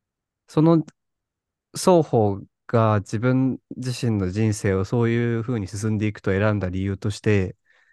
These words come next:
自分がセクシャルマイノリティであることが全く関係ないとは言えないと思ってるんですね。意識無意識関わらず。どこかしらで何かしらの影響は及ぼされてる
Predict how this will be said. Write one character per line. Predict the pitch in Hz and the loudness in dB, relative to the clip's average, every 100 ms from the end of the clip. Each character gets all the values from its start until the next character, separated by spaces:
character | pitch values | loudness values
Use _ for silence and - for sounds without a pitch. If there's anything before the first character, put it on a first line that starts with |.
| _ _ _ _ _ _ | _ _ _ _ _ _
自 | - | 0
分 | 117 131 | 2 4
が | 127 | 2
セ | 135 | 0
ク | - | -2
シ | 143 | 0
ャ | |
ル | 131 | 2
マ | 131 | 2
イ | 131 | 2
ノ | 131 127 | 0 -2
リ | |
テ | 107 104 | -4 -6
ィ | 95 - _ _ _ _ _ - | -6 -8 _ _ _ _ _ 0
で | 107 | 4
あ | 107 - _ - | 2 -2 _ -4
る | 104 | -2
こ | - 104 | -2 -4
と | - 101 98 - _ _ _ _ _ _ _ _ _ | 0 2 2 -2 _ _ _ _ _ _ _ _ _
が | - 120 110 | 0 2 2
全 | 107 113 | 2 0
く | 165 - | 0 0
関 | 165 156 | 0 -2
係 | 160 | -2
な | 151 | 0
い | 147 | -2
と | 110 | -2
は | 95 | -4
言 | 98 | -2
え | |
な | 107 107 | -2 -4
い | 107 _ | -6 _
と | 110 | -4
思 | 90 92 | -4 -4
っ | - _ - | -8 _ -4
て | 95 | -2
る | 85 | -2
ん | |
で | 95 | -4
す | 95 | -8
ね。 | - _ _ _ _ _ _ _ _ _ _ _ - - 123 | -8 _ _ _ _ _ _ _ _ _ _ _ -20 -20 -2
意 | 117 | -2
識 | - - 98 | -2 0 2
無 | 101 | 2
意 | |
識 | 95 101 | 2 -2
関 | - 98 90 | -4 -2 0
わ | 90 | -2
ら | 85 | -4
ず。 | 101 - _ _ | -8 -14 _ _
ど | - 190 | 0 2
こ | 220 | 0
か | 226 | 0
し | - | 0
ら | 190 180 | 2 2
で | 135 120 104 147 _ _ _ _ _ _ _ _ _ _ _ - | 2 0 -2 -6 _ _ _ _ _ _ _ _ _ _ _ 0
何 | 127 131 | 2 4
か | 143 | 4
し | 135 | 4
ら | |
の | 127 | 4
影 | 120 113 | 2 2
響 | 123 | 2
は | 113 | 2
及 | 110 | 2
ぼ | 110 | -2
さ | 107 | -4
れ | 113 | -4
て | 104 98 | -4 -6
る | 87 | -6